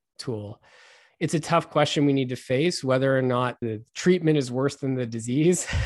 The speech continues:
<laughs> and how we think about speech in these digital spaces. We give these big tech companies a lot of control over our lives. You know, I don't even think we would be in this situation if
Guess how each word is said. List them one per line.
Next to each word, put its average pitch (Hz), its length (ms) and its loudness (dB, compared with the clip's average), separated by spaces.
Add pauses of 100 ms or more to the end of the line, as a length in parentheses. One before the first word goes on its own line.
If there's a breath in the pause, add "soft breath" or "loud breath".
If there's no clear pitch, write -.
(140)
<laughs> - 340 -6
and 147 160 2
how 143 240 2
we 139 180 4
think 131 320 -2
about 117 500 -2
speech - 440 -4
in 117 160 -4
these 120 160 -6
digital 113 340 -12
spaces. 117 720 -8 (160 soft breath)
We 151 140 4
give 156 260 2
these 139 400 2
big 135 300 -2
tech 147 200 0
companies 135 380 -2
a 123 40 -2
lot 120 260 -2
of 113 100 -10
control 123 400 -4
over 107 220 -8
our 110 120 -10
lives. 101 460 -12 (400 soft breath)
You 131 60 -4
know, 135 60 2
I 151 120 4
don't 165 160 6
even 143 160 4
think 139 160 -4
we 135 100 0
would 127 180 -4
be 131 180 2
in 143 80 4
this 135 120 0
situation 120 640 -6
if 110 280 -12